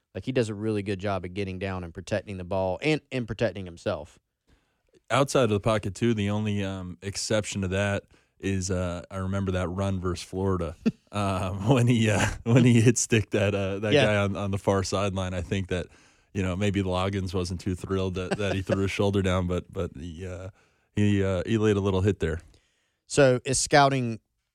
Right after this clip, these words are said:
Speaker 1: report time. All right, I, I, I wanna get your thoughts on some of your teammates, especially, again, now that you've been through,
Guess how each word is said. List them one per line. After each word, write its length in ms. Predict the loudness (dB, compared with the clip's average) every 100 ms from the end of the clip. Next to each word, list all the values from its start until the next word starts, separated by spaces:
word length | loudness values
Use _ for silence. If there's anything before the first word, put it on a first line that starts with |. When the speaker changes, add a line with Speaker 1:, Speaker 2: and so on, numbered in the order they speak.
| _
Speaker 1:
report 440 | -6 -4 -4 -4 -2
time. 360 | -4 -4 -8 -12 _
All 60 | -4
right, 140 | -4 -2
I, 80 | -4 -6
I, 160 | -6 -8 -6
I 80 | -8
wanna 200 | -6 -4
get 240 | -6 -6
your 80 | -6
thoughts 360 | -2 -2 -2 -10
on 80 |
some 200 | -8 -8
of 40 | -8
your 100 | -10
teammates, 480 | -10 -8 -8 -10 -12
especially, 560 | -2 -2 -2 -6 -8 -8
again, 320 | -8 -6 -6
now 160 | -4 -6
that 180 | -6 -10
you've 120 | -10
been 200 | -8 -8
through, 320 | -6 -4 -6